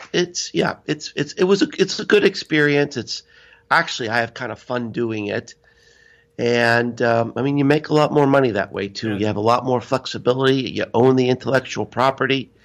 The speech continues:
Speaker 1: So there's a lot of upside to it.
Speaker 2: Yeah, and this is a topic that, um, I'm gonna return to with a question because, uh, it, it is an element, uh, actually, of what you've been talking or what you do talk about in the book. So
Speaker 1: Yeah.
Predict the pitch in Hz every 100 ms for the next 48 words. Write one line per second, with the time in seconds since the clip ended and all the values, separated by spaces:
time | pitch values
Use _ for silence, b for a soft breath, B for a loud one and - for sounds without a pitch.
0 | b b b b b - 110 110 110 123
1 | 131 127 117 - 101 90 85 95 92 -
2 | - 120 151 156 127 110 120 120 107 110
3 | 104 104 101 113 117 113 104 95 131 110
4 | 117 104 104 101 95 107 98 107 98 101
5 | 104 95 95 - 95 98 - 104 - 110
6 | 123 - - 98 98 95 95 - - 107
7 | 98 110 - - 101 98 113 104 107 98
8 | 101 110 104 117 120 110 107 - 110 120
9 | 117 117 110 104 104 101 98 143 - B
10 | B B B B 185 175 139